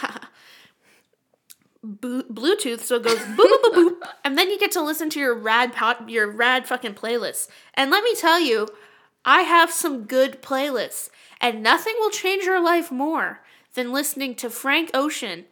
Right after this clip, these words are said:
Speaker 1: in the fucking shower. It changed my life. I honestly, I was sitting there and I was like, while standing there, and I was thinking to myself, "By God,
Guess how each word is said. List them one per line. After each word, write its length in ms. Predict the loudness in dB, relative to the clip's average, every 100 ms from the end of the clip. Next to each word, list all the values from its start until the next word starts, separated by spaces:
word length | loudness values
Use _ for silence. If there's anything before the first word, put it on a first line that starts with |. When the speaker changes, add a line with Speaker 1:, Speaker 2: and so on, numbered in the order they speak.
| -6
Speaker 1:
in 200 | -4 -2
the 120 | -4
fucking 600 | -4 0 0 0 -8 -6
shower. 500 | -8 0 0 0 -2 -10 -20 -6
It 160 | 0 2
changed 460 | 2 4 4 2 2
my 160 | 4
life. 380 | 4 4 2 -2 -14 -14 2
I 180 | 6 6
honestly, 340 | 6 4 2
I 120 | 4 4
was 160 | 2
sitting 180 | -4 -2
there 220 | 0 2
and 120 | 4
I 120 | 4 4
was 160 | 2
like, 260 | 2 0 -2 -20 -8
while 140 | 0 0
standing 400 | 0 -4 -4 -6
there, 220 | -8 -8 -12 -10
and 100 | 0
I 60 | 0
was 80 | 2
thinking 260 | -2 -2 0
to 80 |
myself, 480 | 2 0 2 0 -2 -8 -20 _ _ _ _ _ _ _ _ _ -6
"By 220 | 0 2 4
God, 420 | 4 6 4 -2